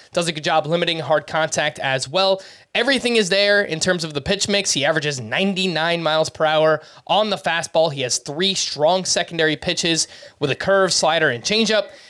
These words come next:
He ranked fifth in Stuff Plus among starting pitchers with at least a hundred twenty innings last year. He got up, uh, to around a hundred forty innings, just below that.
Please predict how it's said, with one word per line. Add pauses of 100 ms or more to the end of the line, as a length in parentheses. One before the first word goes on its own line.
(160)
He
ranked (260)
fifth
in
Stuff
Plus
among
starting
pitchers (300)
with
at
least
a
hundred
twenty
innings
last
year. (400)
He
got
up,
uh,
to
around
a
hundred
forty
innings,
just
below
that.